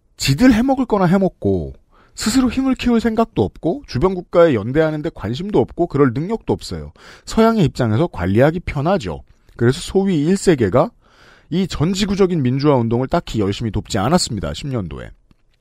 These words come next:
앞으로도 국제 질서에서 중동의 시민권이 발달하지 못하는 게 여전히 도움이 된다고 모든 국가들이 이천이십이 년에도 그렇게 생각할까?가 제일 중요한 열쇠일 겁니다.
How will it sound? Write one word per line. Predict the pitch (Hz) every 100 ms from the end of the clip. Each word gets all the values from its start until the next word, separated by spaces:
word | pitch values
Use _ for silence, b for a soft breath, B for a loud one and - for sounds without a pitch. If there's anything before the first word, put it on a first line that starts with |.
| _ b b b b
앞으로도 | - - 240 240
국제 | 214 131 196
질서에서 | 175 180 175 147 143
중동의 | - 131 147 196 196
시민권이 | - 208 214 190 175
발달하지 | 160 101 - 147 143
못하는 | 101 107 - 147 120
게 | 160 175
여전히 | 101 131 151 156
도움이 | - 143 180 170
된다고 | - 226 233 127 87 _ _ _ _ _ _ _ _ b b b
모든 | 127 165 208
국가들이 | 151 - 156 131 107
이천이십이 | - 175 110 139 104
년에도 | 143 226 220
그렇게 | 147 -
생각할까?가 | 185 190 - 175 240 330 _ _ _ _ _ _ _ - 202
제일 | 202 131 139
중요한 | - 127 139 101
열쇠일 | 87 - 82 73
겁니다. | 69 58 -